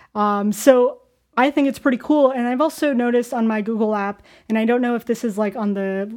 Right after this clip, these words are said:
on the full version or on the release version to the public, 'cause I'm on the beta, but they've started to put the Google Now stories, like, in a, in a card where it's like they show you one and then it says, "Read more news stories."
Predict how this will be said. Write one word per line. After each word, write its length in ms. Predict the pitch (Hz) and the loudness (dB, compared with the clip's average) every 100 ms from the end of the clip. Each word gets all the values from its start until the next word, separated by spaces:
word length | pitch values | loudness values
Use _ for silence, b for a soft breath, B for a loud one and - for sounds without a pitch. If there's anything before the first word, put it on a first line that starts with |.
| - 403 | -16 -10
on 180 | 233 208 | -4 -4
the 240 | 202 202 | -4 -6
full 320 | 196 - 226 208 | -4 0 0 0
version 380 | 208 208 226 | -2 -2 -4
or 180 | 247 208 | -2 -2
on 100 | 196 | -2
the 100 | 196 | -4
release 440 | 196 202 208 202 - | -4 -2 -2 -4 -4
version 340 | 208 190 208 | -4 -2 -2
to 80 | 196 | -4
the 100 | 185 | -6
public, 360 | 208 202 208 208 | -4 -2 -4 -4
'cause 160 | 190 | -8
I'm 140 | 196 190 | -6 -4
on 80 | |
the 60 | 190 | -4
beta, 440 | 196 196 220 254 B B B B _ | -4 -2 0 -2 B B B B _
but 200 | 233 - | -2 2
they've 400 | 220 220 220 196 403 427 - | 2 4 2 -2 -10 -14 -16
started 800 | - - 247 233 277 269 240 262 | -14 -2 2 2 2 0 -4 -14
to 480 | - 226 214 214 214 214 | -4 -2 0 -2 -4 -4
put 280 | 247 247 | -4 -2
the 300 | 226 208 202 185 | -2 -2 -2 -2
Google 280 | 233 220 220 | -2 0 -2
Now 240 | 190 190 | -2 -6
stories, 600 | 196 - 240 269 277 240 | -4 0 0 0 -2 -2
like, 160 | 214 196 | -4 -2
in 140 | 202 | -4
a, 180 | 190 196 B B | -6 -8 B B
in 100 | 214 | -4
a 60 | 208 | -2
card 340 | 208 208 208 | 0 0 0
where 140 | 190 196 | -2 -4
it's 160 | 190 | -4
like 160 | 208 196 | -6 -4
they 80 | 202 | -4
show 200 | - 214 | 0 0
you 180 | 208 185 | 0 -2
one 200 | 190 190 | -2 -2
and 80 | |
then 140 | 185 196 | -4 -8
it 80 | - | -6
says, 320 | 202 190 185 | -6 -4 -6
"Read 320 | 185 202 180 | -4 -4 -2
more 440 | 190 185 190 214 - 226 | -4 -4 -6 -8 -8 -4
news 260 | 202 190 | -2 -4
stories." 540 | - 208 208 247 277 | -6 -2 0 0 -4